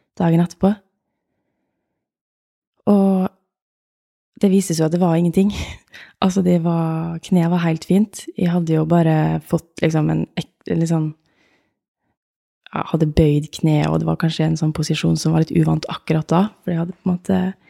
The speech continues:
akkurat kommet i gang med sånne øvelser. Men nå når jeg på en måte tenker over den tida der, så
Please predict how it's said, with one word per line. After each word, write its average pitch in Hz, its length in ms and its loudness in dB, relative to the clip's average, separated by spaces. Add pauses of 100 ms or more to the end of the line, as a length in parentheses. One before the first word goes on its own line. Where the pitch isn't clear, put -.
(1400)
akkurat 180 240 -2
kommet 180 320 -2
i 175 80 0
gang 170 240 -2
med 175 340 -4
sånne 175 300 -2
øvelser. 185 320 0
Men 196 160 6 (1300)
nå 190 200 4
når 175 160 2
jeg 180 80 -2
på 175 80 -6
en 175 60 0
måte 180 320 -2 (1080)
tenker 180 320 -2
over 175 120 0
den 170 160 -2
tida 175 320 0
der, 180 180 2
så 175 400 0